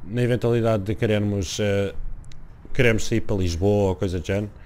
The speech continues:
depois podemos abastecer em Lisboa também, que é um bocado mais barato. Oi?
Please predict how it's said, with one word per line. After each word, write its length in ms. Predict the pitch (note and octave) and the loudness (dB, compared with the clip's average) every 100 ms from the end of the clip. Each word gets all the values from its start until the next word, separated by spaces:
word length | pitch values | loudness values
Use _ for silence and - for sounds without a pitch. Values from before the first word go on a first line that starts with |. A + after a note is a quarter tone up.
| - - | -16 -14
depois 180 | - B2 | -6 -6
podemos 240 | - A2 G2+ | -2 -2 0
abastecer 340 | G2 - G#2 | -4 -4 -4
em 80 | F#2+ | -2
Lisboa 400 | F2+ D#2+ F#2 F2+ | -2 -2 -4 -2
também, 260 | F2+ F2 | -4 -4
que 140 | E2+ F2 | -6 -6
é 540 | E2+ E2 D#2+ D#2 D#2 D#2+ | -6 -6 -8 -8 -10 -12
um 40 | |
bocado 280 | - G2 F2+ | -8 -6 -4
mais 180 | F2 D#2+ | -4 -4
barato. 420 | E2+ F2 - - - - - - - - - - - - - - - - - - | -4 -6 -8 -14 -18 -20 -20 -20 -20 -18 -16 -16 -14 -10 -8 -8 -6 -8 -10 -8
Oi? 220 | F#2 A2+ | -4 -4